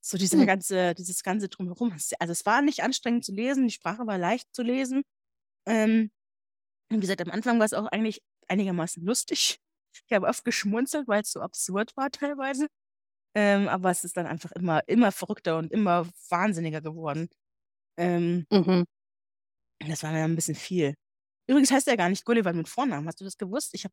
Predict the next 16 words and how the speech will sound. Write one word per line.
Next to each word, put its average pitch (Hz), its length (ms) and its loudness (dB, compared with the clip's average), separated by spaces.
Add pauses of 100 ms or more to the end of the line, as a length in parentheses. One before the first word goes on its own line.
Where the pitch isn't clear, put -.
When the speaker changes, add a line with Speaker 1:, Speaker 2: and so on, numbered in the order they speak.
Speaker 1:
das - 120 -8
nicht 196 200 -8
gewusst. 147 260 -12
Er 139 80 -6
heißt 143 200 -4
Gulliver 233 280 4
mit 160 160 -4
Nachnamen. 156 600 -2 (840)
Er 160 100 -4
heißt - 140 -2
eigentlich 180 240 -2
Lemuel. 151 840 2 (200)
Wusstest - 300 -8
du 285 40 2
Speaker 2:
Hm. 220 100 8
Speaker 1:
das? - 140 -6